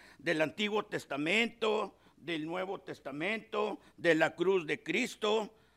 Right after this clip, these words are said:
Estos temas, hermanos, ah, desde que yo tengo conocimiento de la palabra de Dios,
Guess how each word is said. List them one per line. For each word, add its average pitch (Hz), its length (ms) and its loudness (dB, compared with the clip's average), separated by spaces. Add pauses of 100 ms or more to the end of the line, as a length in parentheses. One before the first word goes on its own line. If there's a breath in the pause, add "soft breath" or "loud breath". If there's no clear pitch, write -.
(180 soft breath)
Estos 254 460 4
temas, 247 400 4
hermanos, 202 520 0 (1300)
ah, 214 640 8 (420)
desde 190 400 0
que 190 120 2
yo 233 140 4
tengo 247 380 6
conocimiento 185 1160 0
de 139 140 -2
la 139 180 0
palabra 202 440 2
de 202 120 0
Dios, 196 380 0